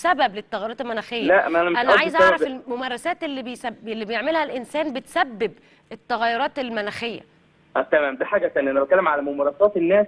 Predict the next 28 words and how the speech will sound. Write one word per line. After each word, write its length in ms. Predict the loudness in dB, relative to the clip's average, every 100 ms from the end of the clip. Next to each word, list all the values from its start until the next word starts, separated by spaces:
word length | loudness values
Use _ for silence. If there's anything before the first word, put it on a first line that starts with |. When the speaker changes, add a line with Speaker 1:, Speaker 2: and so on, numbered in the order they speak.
| 0
Speaker 2:
اللي 140 | -2 -2
مش 140 | 0
قادرين 300 | -4 0 2
يحموا 340 | 2 2 -4
نفسهم 420 | -4 0 4 6 6
من 140 | 2
تغير 280 | 4 4 2
مناخ، 280 | 0 0 -2 -12 _ _ _ _ _
ما 100 | 0
بتكلمش 440 | 0 2 0 0
على 160 | -2 0
العكس. 240 | 0 -2 -6 _ _ _ _ _
فخلينا 340 | 0 2 4
في 60 | 2
الممارسات 520 | 2 2 2 2 0
اللي 140 | 4 2
يحموا 240 | 2 -2
نفسهم، 360 | -2 0 -4 2
زي 100 | 0
ما 80 |
قلت 120 | 0 -2
لحضرتك، 380 | 0 0 -2
شرب 220 | -2 -2 -2
السوائل 300 | 2 2 2
الكتير، 420 | -8 -2 2 2 -2 _ _ -6
موضوع 280 | 0 2 2
الفيتامينات. 540 | 0 -4 2 0 0
الناس، 200 | 0 0